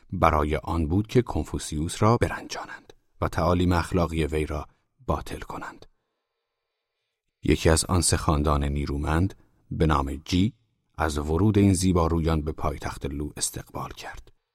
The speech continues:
برای مدت سه روز هیچ کار اداری و رسمی صورت نگرفت، زیرا رؤسا اوقات خود را با زیبارویان می‌گذراندند. در شذرات آمده است که در همین زمان کنفوسیوس سرزمین لو را ترک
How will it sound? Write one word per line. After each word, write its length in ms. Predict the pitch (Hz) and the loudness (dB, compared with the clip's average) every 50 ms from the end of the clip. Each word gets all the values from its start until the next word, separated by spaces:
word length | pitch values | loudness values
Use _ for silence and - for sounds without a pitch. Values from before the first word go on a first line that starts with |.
| _ _ _ _ _ - | _ _ _ _ _ -6
برای 380 | - - 110 131 131 117 107 | 0 2 6 6 8 8 8
مدت 460 | 104 95 90 85 80 - 87 - - 85 | 8 8 6 6 4 2 2 2 0 -2
سه 240 | - - - 92 | -2 0 2 2
روز 280 | 87 101 117 127 127 131 - | 4 4 4 2 0 -4 -6
هیچ 340 | - - 113 117 113 - - | 0 2 4 4 2 0 0
کار 260 | - 101 95 98 98 - | 2 4 4 4 4 2
اداری 400 | 95 92 85 85 80 80 80 80 | 0 0 2 2 0 2 0 0
و 60 | 78 | 0
رسمی 460 | - 82 78 - - - - 95 104 | 0 -2 -2 -2 -2 0 0 0 0
صورت 340 | - - - 82 - 80 - - | -2 -4 -4 -6 -6 -8 -10 -12
نگرفت، 440 | - - - - - - - - - - _ _ _ _ _ _ _ _ _ _ _ - | -14 -16 -16 -16 -18 -18 -18 -18 -20 -20 _ _ _ _ _ _ _ _ _ _ _ -2
زیرا 500 | 78 82 90 90 85 82 80 76 - - - - | 0 2 4 4 6 6 4 4 2 -2 -8 -4
رؤسا 480 | - 85 98 104 95 107 101 - 131 131 | 4 6 6 8 8 6 4 6 4 6
اوقات 460 | - - 101 92 82 85 80 - 87 | 6 6 4 4 4 2 2 0 -2
خود 220 | 80 - 90 85 92 | -2 0 0 2 4
را 160 | 98 104 110 | 4 4 4
با 200 | - - 95 90 | 2 0 0 0
زیبارویان 800 | 80 78 85 87 82 80 82 80 80 85 85 82 95 98 85 | 2 0 0 0 0 0 0 0 0 0 0 2 2 2 0
می‌گذراندند. 800 | 71 71 73 - 76 - - - - - - - - - - - - - _ _ _ _ _ _ _ _ _ _ _ _ _ _ | -2 -6 -10 -10 -8 -8 -8 -8 -8 -12 -12 -12 -12 -12 -12 -16 -20 -20 _ _ _ _ _ _ _ _ _ _ _ _ _ _
در 120 | - 90 | 2 2
شذرات 580 | 87 - - 92 87 82 87 82 82 82 80 - | 2 2 2 2 2 2 2 2 2 2 0 0
آمده 400 | - 95 92 87 85 82 82 82 | 0 0 2 2 2 2 2 0
است 200 | 80 78 - - | 0 -2 -2 -2
که 60 | 92 | 0
در 160 | 85 85 85 | 0 0 0
همین 300 | 82 - - 92 82 78 | 0 0 0 0 0 0
زمان 500 | 73 - 78 78 76 76 76 73 76 73 - _ _ _ _ _ _ _ | 0 -2 -2 -2 -2 -2 -2 -4 -6 -8 -10 _ _ _ _ _ _ _
کنفوسیوس 680 | - - 101 95 78 - 87 80 - - 76 78 78 - | -2 0 2 2 2 0 -2 -2 -2 -2 -4 -4 -4 -2
سرزمین 560 | - 92 90 85 - 95 90 90 85 80 73 | -2 -2 0 0 2 2 2 2 2 0 0
لو 260 | 76 76 76 76 73 | -2 -4 -6 -8 -8
را 180 | 71 69 - - - | -10 -12 -14 -14 -12
ترک 260 | - - - - | -12 -12 -12 -12